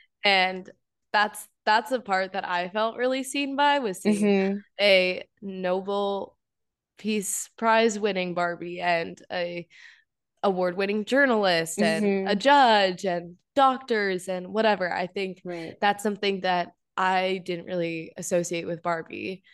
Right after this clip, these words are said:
Speaker 1: um, before the film. I, like, I always see the career Barbies, but
Speaker 2: Mm-hmm.
Speaker 1: I've never thought about how impactful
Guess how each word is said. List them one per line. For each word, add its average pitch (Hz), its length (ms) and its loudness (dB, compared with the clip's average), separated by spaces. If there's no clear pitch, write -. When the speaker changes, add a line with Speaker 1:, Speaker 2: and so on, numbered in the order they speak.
Speaker 1:
um, 190 380 -2
before 190 400 4
the 180 100 -2
film. 165 540 -4
I, 196 180 0
like, 180 200 0
I 190 120 2
always 180 200 -2
see 190 200 -12
the 220 340 -4
career 254 500 -6
Barbies, 269 560 -2
but 185 160 -2
Speaker 2:
Mm-hmm. 196 640 0
Speaker 1:
I've 214 80 0
never 196 200 -4
thought 185 180 0
about 180 280 -4
how 170 600 -2
impactful 185 420 0